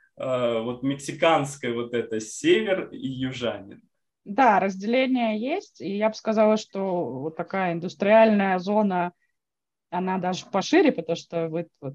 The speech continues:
Speaker 2: Олег назвал города, они прям приграничные, но на самом
Speaker 1: А
Speaker 2: деле
Speaker 1: есть еще
Speaker 2: туда спок-,
Speaker 1: Монтеррей.
Speaker 2: спокойно, да, можно включить Монтеррей, который, в принципе, уже уд-, удален от границы, это не приграничный город, это там, э, столица штата Нуэво-Леон,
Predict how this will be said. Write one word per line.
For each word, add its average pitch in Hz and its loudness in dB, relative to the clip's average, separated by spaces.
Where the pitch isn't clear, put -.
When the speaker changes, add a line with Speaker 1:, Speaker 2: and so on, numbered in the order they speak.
Speaker 2:
Олег 160 -8
назвал 180 -2
города, 175 2
они 175 2
прям 180 0
приграничные, 165 -2
но 165 -2
на 160 -2
самом 240 6
Speaker 1:
А - 4
Speaker 2:
деле 220 6
Speaker 1:
есть 170 4
еще - 0
Speaker 2:
туда 175 2
спок-, 120 -2
Speaker 1:
Монтеррей. 117 -2
Speaker 2:
спокойно, 233 8
да, 214 8
можно 196 0
включить 214 -4
Монтеррей, 208 -2
который, 190 -8
в - -20
принципе, 190 -6
уже 160 -2
уд-, 170 -2
удален 208 8
от 165 2
границы, 202 4
это 175 -4
не 151 -2
приграничный 160 0
город, 202 -2
это 143 -14
там, - -12
э, - -12
столица 175 0
штата 175 0
Нуэво-Леон, 175 2